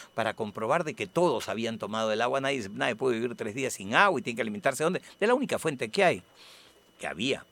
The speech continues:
en ese entonces. Entonces tomaban el agua esa y efectivamente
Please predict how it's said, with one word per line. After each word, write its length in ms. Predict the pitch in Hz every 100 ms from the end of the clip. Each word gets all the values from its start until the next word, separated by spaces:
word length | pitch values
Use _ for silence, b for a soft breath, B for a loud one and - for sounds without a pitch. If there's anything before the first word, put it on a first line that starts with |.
| -
en 60 | 110
ese 140 | 101
entonces. 500 | 143 147 147 - 92 - B B B -
Entonces 400 | 135 226 127 -
tomaban 360 | 107 139 143 120
el 120 | 110
agua 260 | 113 110 104
esa 260 | 110 - -
y 120 | 160
efectivamente 800 | 180 180 226 214 254 330 - 104